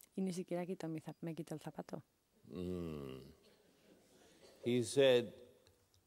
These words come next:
Speaker 2: "This will go away if you walk
Speaker 1: Se pasará si anda.
Speaker 2: all the time.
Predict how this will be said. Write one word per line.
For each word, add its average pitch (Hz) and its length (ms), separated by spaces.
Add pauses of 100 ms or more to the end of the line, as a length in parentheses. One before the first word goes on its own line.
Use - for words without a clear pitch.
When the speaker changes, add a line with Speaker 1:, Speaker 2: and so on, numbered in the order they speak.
(360)
Speaker 2:
"This 127 240
will 151 160
go 127 480
away 104 520
if 107 180
you 113 120
walk 110 600 (840)
Speaker 1:
Se 196 340
pasará 214 480
si - 200
anda. 165 360 (680)
Speaker 2:
all 120 420
the 113 80
time. 76 520